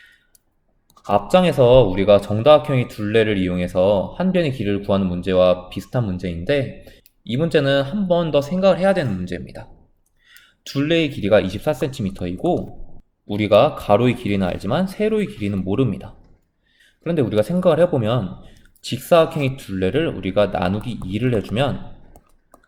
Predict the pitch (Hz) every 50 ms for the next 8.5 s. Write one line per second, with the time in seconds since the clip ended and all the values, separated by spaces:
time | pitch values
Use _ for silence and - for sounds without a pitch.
0 | _ _ _ _ _ _ _ _ _ - - - 98 98 110 113 107 92 98 90
1 | 87 107 127 170 196 208 - - - - - - - - - - - - - _
2 | _ - - - - 156 185 196 185 - - - - - - _ _ _ _ _
3 | _ _ _ _ _ _ _ - - 208 202 196 202 196 190 196 - - 101 95
4 | 104 135 - - 104 90 127 113 101 - - 113 113 117 - - - - 104 104
5 | 104 101 95 104 90 87 90 - - 95 90 - - 90 87 82 95 110 110 -
6 | - - - - - - - _ _ _ _ _ _ _ _ _ _ _ _ _
7 | _ _ _ - - 170 165 131 98 95 98 127 127 131 143 104 92 87 87 87
8 | 87 - 151 151 107 - - - - -